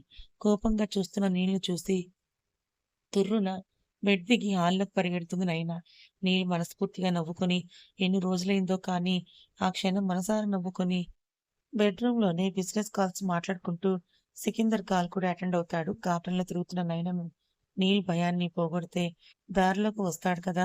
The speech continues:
అన్న ఆలోచన వస్తే, అప్ప ఒప్పుకుంటారన్న నమ్మకం రోజు రోజుకు నీరు కారిపోతుంది. "మురుగేశ, నాకు నీల్తో కళ్యాణం జరిగేలా చూడు స్వామి," అని మొక్కుకున్న నైనా కాసేపు గార్డెన్‌లో టైంపాస్ చేసి మళ్ళీ లోపలికి నడుస్తుంది.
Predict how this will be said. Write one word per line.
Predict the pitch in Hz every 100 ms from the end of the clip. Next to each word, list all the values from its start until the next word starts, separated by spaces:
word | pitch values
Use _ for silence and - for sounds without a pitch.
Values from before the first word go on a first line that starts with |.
| -
అన్న | 190 185
ఆలోచన | 175 165 185 196 185
వస్తే, | 170 - 180 - _ _ _ 190
అప్ప | 180 - 196
ఒప్పుకుంటారన్న | 180 - 196 190 185 180 175 175
నమ్మకం | 170 175 - 196
రోజు | 175 175 -
రోజుకు | 190 - 190 180 - _ _ _
నీరు | 202 202 208
కారిపోతుంది. | 196 175 185 196 190 180
"మురుగేశ, | 175 170 175 175 185 180 - _ _ -
నాకు | 190 185 190
నీల్తో | 180 180 - 196
కళ్యాణం | 180 170 185 196
జరిగేలా | 175 170 175 175
చూడు | - 180
స్వామి," | 175 - 180 170 175 - _ _ _
అని | 185 185
మొక్కుకున్న | 180 175 180 196 185
నైనా | 175 165 170 180 175 _ _ - -
కాసేపు | 233 220 196 196
గార్డెన్‌లో | 196 175 170 196 180
టైంపాస్ | 175 175 180 190 -
చేసి | 180 - 185
మళ్ళీ | 175 170 170 175 175 _ _ _ 190
లోపలికి | 190 196 202 190 190
నడుస్తుంది. | 170 170 - 185 175